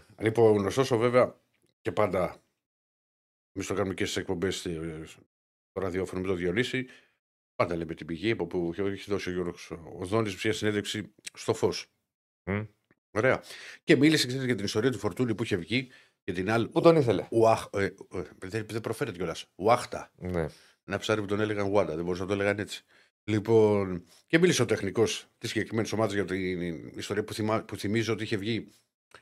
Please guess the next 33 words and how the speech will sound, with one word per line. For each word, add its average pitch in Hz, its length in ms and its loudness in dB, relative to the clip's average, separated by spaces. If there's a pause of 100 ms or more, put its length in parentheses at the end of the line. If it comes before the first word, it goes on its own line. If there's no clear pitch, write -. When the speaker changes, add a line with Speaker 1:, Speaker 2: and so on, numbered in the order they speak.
(1000)
Speaker 1:
Είχε 98 160 -10
παιχτεί 107 260 -2
δυνατά 104 360 0
ότι 107 140 0
υπάρχει 107 300 -4
πρόταση 98 440 -2
για 92 100 -4
τον 87 80 -6
Φορτούνη, 98 460 -4
ε, 92 480 0
με 85 180 -8
πάρα 98 260 2
πολλά 95 220 0
λεφτά 95 460 0 (240)
και - 100 -14
ότι 87 100 -8
μπορούσε 95 280 -4
να, 90 420 -2 (420)
και - 100 -10
σκεφτόταν, 95 480 -4
ε, 87 140 -4 (480)
το 107 100 -6
να 95 120 -6
φύγει. 107 340 -8 (720)
Εγώ 123 200 2
είχα 143 140 6
κρατήσει 123 440 0
χαμηλούς 110 420 0
τόνους 95 300 0
τότε 87 460 -6
στο, 85 680 -2
στο - 140 -4
ραδιόφωνο, 110 760 0